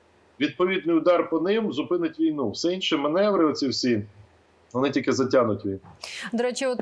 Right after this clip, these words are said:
Speaker 2: д-, дуже добре ви сказали про те, що справді ніхто ж не зацікавлений хвалити наших людей, наших військових в себе в країнах. Вони говорять, перш за все,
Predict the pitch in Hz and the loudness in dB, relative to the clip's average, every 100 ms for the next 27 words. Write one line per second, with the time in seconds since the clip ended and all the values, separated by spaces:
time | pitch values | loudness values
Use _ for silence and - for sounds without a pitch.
0 | 208 226 226 226 247 240 247 233 220 - | -4 -4 -4 -4 -4 -2 0 0 -4 -4
1 | 226 240 226 233 214 254 269 - 285 269 | -4 -2 -2 -4 -4 -2 -4 -2 -2 0
2 | 240 247 233 349 330 302 277 - 349 359 | -2 -4 -2 -4 -2 -4 -6 -4 0 0
3 | 302 262 247 233 240 262 254 240 247 240 | 0 -2 -2 -2 -2 -2 -2 -2 0 -2
4 | 220 - 208 196 294 302 240 233 208 220 | -4 -4 -2 0 -2 -2 -2 -4 -6 -6
5 | 214 - 302 254 247 - 254 226 - 226 | -6 -2 -2 -2 -4 -4 -2 -2 -4 -2
6 | 220 208 196 196 226 302 370 320 330 311 | -2 -2 -2 -4 -4 -4 -2 -2 -2 -4
7 | - 311 311 285 277 349 | -2 -2 -2 -6 -2 -2